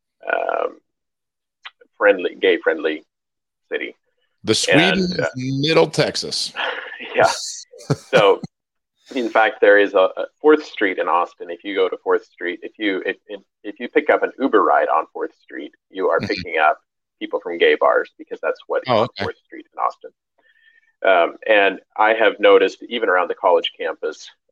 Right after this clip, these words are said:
Speaker 1: uh, a lot of the young people that are going to University of Texas, Austin, uh, they'll, they will talk pretty openly and freely about their sexual promiscuity.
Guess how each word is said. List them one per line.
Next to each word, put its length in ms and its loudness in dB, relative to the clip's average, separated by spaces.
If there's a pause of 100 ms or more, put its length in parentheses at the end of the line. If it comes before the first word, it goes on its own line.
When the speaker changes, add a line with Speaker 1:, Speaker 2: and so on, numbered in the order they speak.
Speaker 1:
uh, 200 -6
a 40 0
lot 220 4
of 140 -2
the 80 -14
young 320 -4
people 340 -20
that 160 -14
are 300 -6 (100)
going 240 -6
to 140 -20
University 480 -18
of 80 -20
Texas, 460 -8 (100)
Austin, 440 -4 (560)
uh, 260 0 (840)
they'll, 480 6
they 160 4
will 380 4 (920)
talk 300 0
pretty 220 -4
openly 340 0
and 160 -10
freely 280 -6
about 380 -4
their 380 -6
sexual 500 -4 (140)
promiscuity. 720 -6